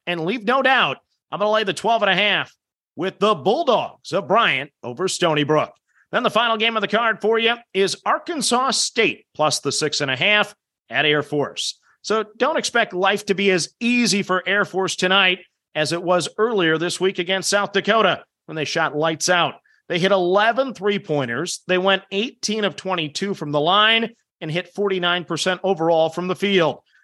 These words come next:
The Red Wolves on the other side, well, they have one good scorer, Caleb Fields. He's a second-team All-Sun Belt player, and hopefully he can generate enough offense to make this one interesting. So once again, I didn't have a ton of options on the board today.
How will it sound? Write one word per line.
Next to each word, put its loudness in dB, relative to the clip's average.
The 2
Red 4
Wolves 0
on 0
the -2
other 0
side, 2
well, -2
they -6
have -8
one -2
good 0
scorer, 0
Caleb -2
Fields. 0
He's 0
a 0
second-team 0
All-Sun 0
Belt 0
player, 2
and -8
hopefully -2
he -2
can -4
generate 0
enough 0
offense 0
to 2
make -2
this 0
one 2
interesting. 0
So -4
once 0
again, 0
I 0
didn't -2
have 2
a -2
ton -2
of 2
options -2
on -2
the -2
board 2
today. 0